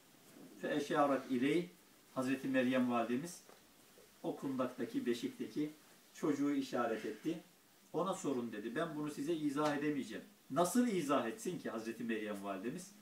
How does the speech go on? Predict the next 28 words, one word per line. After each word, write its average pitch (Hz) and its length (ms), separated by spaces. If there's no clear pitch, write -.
"Ona 170 240
sorun." 143 360
deyince, 165 480
"Kâlû 151 420
keyfe 180 400
nükellimü 160 520
men 151 220
kâne 147 340
fil - 160
mehdi 143 360
sabiyya." 131 580
"Beşikteki 175 600
bebek 180 360
bizimle 175 440
nasıl 202 300
konuşur? 165 380
Biz 151 120
onunla 190 340
nasıl 233 300
konuşuruz? 156 560
Bu 170 80
mümkün 190 400
müdür?" 151 260
deyince, 165 520
beşikteki 147 560
Hazreti 139 420
İsa 135 220
aleyhisselam, 135 640